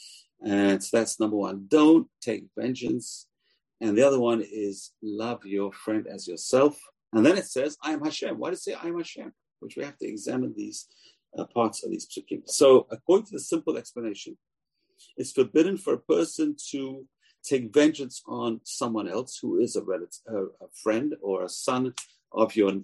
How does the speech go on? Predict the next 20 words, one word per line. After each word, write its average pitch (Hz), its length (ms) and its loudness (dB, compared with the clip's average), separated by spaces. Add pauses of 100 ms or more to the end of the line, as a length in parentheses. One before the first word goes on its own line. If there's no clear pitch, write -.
nation, 127 380 0
which 101 140 -4
is 98 80 -8
another 98 340 -2
Jew. 160 360 6 (1160)
And 104 100 2
then 151 120 8
it 127 80 2
says, 113 300 0
"Ve'ahavta 107 340 -6
l'recha 104 240 -4 (120)
kamocha," 135 540 2 (420)
love 131 400 4
your 120 240 0
friend 165 600 -2 (960)
just 156 220 0
like 127 220 -6
you 113 80 -2
love 101 180 -8
yourself, - 320 -14